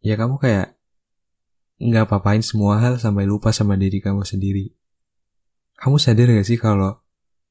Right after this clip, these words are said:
nggak semuanya itu bisa di nggak apa-apain? Jangan sampai nggak apa-apamu justru membuat kamu semakin tidak baik-baik saja. Jangan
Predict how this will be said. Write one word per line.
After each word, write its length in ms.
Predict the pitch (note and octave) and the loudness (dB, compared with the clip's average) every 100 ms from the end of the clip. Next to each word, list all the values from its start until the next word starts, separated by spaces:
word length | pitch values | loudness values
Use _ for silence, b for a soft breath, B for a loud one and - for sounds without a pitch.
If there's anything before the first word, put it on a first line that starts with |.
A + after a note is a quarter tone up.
| _ - | _ -2
nggak 160 | A#2+ A2 | 2 2
semuanya 400 | - A2 G#2+ G#2+ | 2 2 2 2
itu 80 | G#2+ | 2
bisa 240 | C#3 A#2 G#2+ | 2 2 2
di 160 | G#2 | 2
nggak 160 | G2+ G2 | 2 0
apa-apain? 480 | F#2+ G#2 A2 A2+ A2 _ _ _ _ _ _ - | 0 0 2 0 -4 _ _ _ _ _ _ -6
Jangan 400 | A2+ G#2+ G#2+ G2+ | 0 2 2 0
sampai 720 | G#2 G2 - - G2+ G#2 A2+ _ _ _ _ _ _ - | -2 -2 -4 -2 0 -2 -6 _ _ _ _ _ _ -4
nggak 240 | A2+ A2 A2 | 0 0 0
apa-apamu 480 | G#2+ - G#2 A2 | -2 -4 -4 -2
justru 400 | B2 G#2+ - B2 | 0 -2 2 2
membuat 320 | C3 A2 G2+ - | 4 2 -2 -2
kamu 240 | A#2 A#2+ | -2 -2
semakin 400 | - A2+ A2+ A2+ | -2 0 0 -2
tidak 320 | A2 G#2 G2 | -2 -2 -2
baik-baik 400 | G2+ G2+ G2 G2 | -2 -2 -4 -6
saja. 400 | - G2 F#2+ G2 _ _ _ _ _ _ _ _ _ _ _ _ _ _ - | -6 -6 -6 -12 _ _ _ _ _ _ _ _ _ _ _ _ _ _ -6
Jangan 320 | A#2 A2 | 0 2